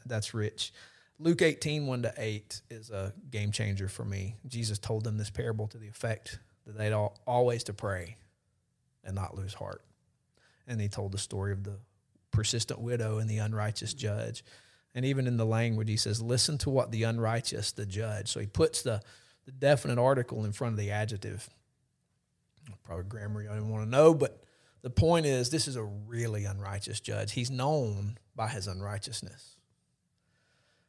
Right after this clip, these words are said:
But he gives justice to this woman who continues to come to him.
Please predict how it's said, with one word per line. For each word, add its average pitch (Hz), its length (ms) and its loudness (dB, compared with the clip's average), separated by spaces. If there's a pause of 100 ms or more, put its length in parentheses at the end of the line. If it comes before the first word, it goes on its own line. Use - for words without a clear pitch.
(460)
But - 180 -4
he - 140 2
gives 123 220 -2
justice 127 440 2
to 120 100 -4
this 104 200 -4
woman 123 280 -2
who 110 160 -4
continues 113 540 -4
to - 80 -10
come 120 260 -6
to 101 80 -8
him. 104 280 -8